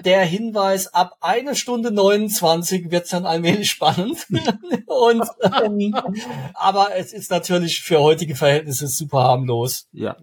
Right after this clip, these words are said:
Speaker 1: Ja, ich behaupte, wenn es heute bei Wer wird Millionär machen würde, es wird auch keiner sagen, ja und so what. Also es ist sehr, <laughs> eigentlich sehr zurückhaltend, aber Nina Hagen-Style eben, sollte man sich mal anschauen. Im Vorfeld ist natürlich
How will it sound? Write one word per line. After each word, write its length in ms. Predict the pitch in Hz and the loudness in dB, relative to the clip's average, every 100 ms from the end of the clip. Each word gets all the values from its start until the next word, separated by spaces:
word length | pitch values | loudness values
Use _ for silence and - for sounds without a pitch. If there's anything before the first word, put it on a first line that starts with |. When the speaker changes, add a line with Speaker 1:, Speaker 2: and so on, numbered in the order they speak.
| 80 | _
Speaker 1:
Ja, 220 | 135 120 | -4 -4
ich 140 | 127 - | -6 -2
behaupte, 480 | 147 165 - 160 160 | 2 2 2 -6 -4
wenn 120 | 156 | -6
es 120 | 165 | -2
heute 240 | 156 196 180 | 2 2 2
bei 220 | 170 156 | 2 4
Wer 180 | 165 180 | 2 0
wird 160 | 175 | -2
Millionär 440 | 175 170 160 156 180 | -2 -4 0 2 4
machen 300 | 180 165 160 | 2 0 -2
würde, 180 | 165 165 | -6 -6
es 100 | 156 | -6
wird 160 | 160 | -4
auch 160 | 156 147 | -2 0
keiner 320 | 151 147 139 | 2 2 2
sagen, 320 | 143 135 135 | 4 4 4
ja 140 | 135 139 | 0 -2
und 240 | 139 151 | -4 -6
so 380 | - 135 131 131 | -4 -2 -2 -2
what. 280 | 127 123 127 | 0 0 -2
Also 240 | 131 139 | -2 -2
es 120 | 123 156 | -2 -4
ist 160 | - | -4
sehr, 360 | 160 160 151 147 - 156 - | 2 4 4 2 -4 -10 -10
<laughs> 300 | - _ - | -16 _ -2
eigentlich 260 | 190 220 | 0 0
sehr 160 | - 156 | 0 0
zurückhaltend, 640 | - 139 147 151 143 139 | -2 -8 -2 2 2 0
aber 220 | 185 180 170 | 0 2 2
Nina 300 | 170 165 151 | 0 2 4
Hagen-Style 720 | 165 175 175 175 165 170 170 | 4 2 -2 2 4 4 0
eben, 400 | 160 170 165 - - 185 | -2 -4 -10 -16 -12 0
sollte 240 | 240 247 | 0 0
man 160 | 226 185 | -4 -4
sich 80 | |
mal 160 | 165 160 | -4 -2
anschauen. 560 | 156 185 175 170 170 165 - - | -2 -2 2 2 2 -2 -18 -12
Im 140 | 185 | -10
Vorfeld 420 | - 233 247 202 - | 0 2 4 2 0
ist 140 | 190 190 | -6 -2
natürlich 580 | 185 185 180 180 - | -2 0 0 0 -2